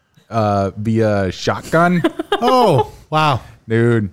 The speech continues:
Speaker 1: you,
Speaker 2: Blew
Speaker 1: you
Speaker 2: her
Speaker 1: totally,
Speaker 2: mind.
Speaker 1: you totally picked the wrong words.
Speaker 2: No, actually, I
Speaker 1: Uh,
Speaker 2: did.
Speaker 1: she, she suffered from anxiety disorder and depression, and then a bunch of things happened in her life, uh, like her mom got cancer and th-, just general stress, and eventually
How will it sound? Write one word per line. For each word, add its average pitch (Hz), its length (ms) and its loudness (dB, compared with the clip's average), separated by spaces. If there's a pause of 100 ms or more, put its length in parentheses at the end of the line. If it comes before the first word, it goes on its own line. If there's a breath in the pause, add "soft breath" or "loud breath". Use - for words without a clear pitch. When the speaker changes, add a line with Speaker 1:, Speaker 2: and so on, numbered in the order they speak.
Speaker 1:
you, 120 220 0
Speaker 2:
Blew 117 140 4
Speaker 1:
you - 40 4
Speaker 2:
her 175 120 4
Speaker 1:
totally, - 160 4
Speaker 2:
mind. 117 360 -2
Speaker 1:
you 127 140 0
totally 135 420 2
picked 127 240 -2
the 143 80 -2
wrong 120 320 0
words. 101 640 -4
Speaker 2:
No, 143 120 0
actually, 151 360 0
I 143 60 2
Speaker 1:
Uh, 135 260 2
Speaker 2:
did. - 100 -12
Speaker 1:
she, 175 320 0
she 170 160 -2
suffered 170 460 0
from 156 240 0
anxiety 127 520 2
disorder 123 440 0
and 117 180 -6
depression, 110 640 -4
and 104 220 -4
then 101 160 -2
a 98 40 -2
bunch 104 300 -4
of 98 160 -4
things 104 300 -4
happened 101 340 -4
in 98 80 -2
her 101 160 -6
life, 95 480 -6
uh, 90 400 -4
like 87 220 -8
her 92 100 -8
mom 95 240 -6
got - 200 -10
cancer 92 640 -8
and 87 280 -10
th-, 85 180 -14
just - 460 -12
general 101 340 -6
stress, 92 520 -8
and 92 240 -8
eventually 95 680 -6